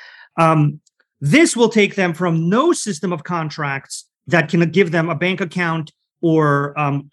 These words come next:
crop insurance or any number of other things that we all take for granted. And it'll give them a system of contracts that's superior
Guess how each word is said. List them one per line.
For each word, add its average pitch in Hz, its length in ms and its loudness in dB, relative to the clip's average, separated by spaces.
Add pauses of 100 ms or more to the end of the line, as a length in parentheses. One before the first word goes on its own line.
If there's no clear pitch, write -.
crop 196 260 0
insurance 170 480 -4
or 180 120 -2
any 214 120 0
number 190 280 0
of 165 80 -2
other 165 160 -2
things 160 240 -4
that 160 120 -4
we 175 120 2
all 170 120 2
take 151 220 -4
for 143 100 -12
granted. 170 480 -2 (380)
And 170 140 2
it'll 196 160 4
give 233 240 -2
them 220 160 0
a 170 40 -2
system 190 300 -6
of 170 100 -4
contracts 208 680 -2 (260)
that's 196 180 0
superior 214 760 2